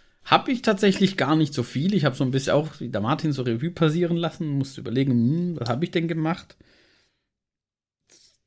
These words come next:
War gar nicht so viel gemalt. Ähm, bisschen, bisschen Tyranniden,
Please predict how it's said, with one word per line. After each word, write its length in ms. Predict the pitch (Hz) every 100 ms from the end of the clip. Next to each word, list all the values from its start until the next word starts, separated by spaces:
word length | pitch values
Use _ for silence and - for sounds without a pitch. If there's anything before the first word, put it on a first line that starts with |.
| -
War 180 | 143 202
gar 160 | 196
nicht 200 | 208 202
so 180 | - 190
viel 280 | 185 135 123
gemalt. 800 | - - 71 107 117 117 117 107 -
Ähm, 380 | 110 110 113 - _ _ _ _ _ _ _ _ _ _ _
bisschen, 540 | - 135 139 143 127 120
bisschen 220 | 135 127
Tyranniden, 1080 | 127 113 123 165 202 196 202 202 202 190